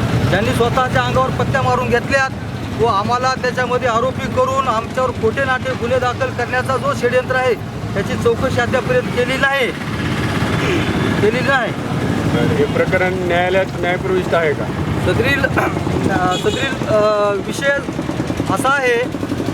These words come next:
Speaker 1: की हा मूळ मुद्दा जमिनीचा आहे.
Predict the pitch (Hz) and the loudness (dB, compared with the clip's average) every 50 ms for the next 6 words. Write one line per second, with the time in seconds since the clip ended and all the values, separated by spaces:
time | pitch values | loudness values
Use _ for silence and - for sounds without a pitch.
0 | - 202 214 233 240 214 170 190 226 233 254 269 269 - - - - - - 208 | -2 -2 0 0 0 0 0 0 0 0 0 0 0 -2 -4 -4 -2 -2 0 0
1 | 233 254 - - 233 226 - 262 254 247 - - 220 233 254 269 277 269 262 - | 0 0 0 0 -2 0 0 0 0 0 0 0 0 0 0 0 -2 -2 0 0
2 | 277 262 240 233 196 | 0 0 0 0 -2